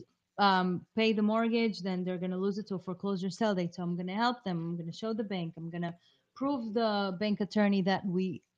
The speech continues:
are working on a sale, or reach out to an attorney to prove it to them. 'Cause, you know, coming from a realtor is just sometimes a little different, and they really need you to be,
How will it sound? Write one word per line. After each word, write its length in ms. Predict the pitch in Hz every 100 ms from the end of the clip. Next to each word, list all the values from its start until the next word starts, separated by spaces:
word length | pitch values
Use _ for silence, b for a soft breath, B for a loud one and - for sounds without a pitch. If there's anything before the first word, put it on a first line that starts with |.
| _ 214
are 220 | 240 247
working 420 | 214 190 208 185
on 160 | 180 175
a 40 |
sale, 460 | - 185 170 165 - _ _
or 120 | 185 185
reach 280 | 240 254
out 180 | 254 240
to 80 | 240
an 100 | 226
attorney 340 | 214 226 214 208
to 120 | 185
prove 280 | - 226 214
it 120 | 220
to 80 | 202
them. 280 | 180 175 170
'Cause, 140 | 202 196
you 100 | 208
know, 220 | 170 160 _ _ _
coming 240 | 233 247 247
from 220 | 220 196
a 80 | 185
realtor 440 | 220 247 247 269
is 180 | 220 170
just 160 | 226 -
sometimes 460 | 226 214 208 208
a 60 | 185
little 260 | 185 196 180
different, 480 | 185 185 254 285 - _ _ 190
and 120 | 196
they 120 | 190
really 300 | 185 214 226
need 280 | 196 202 220
you 120 | 233
to 160 | - 175
be, 440 | 196 196 190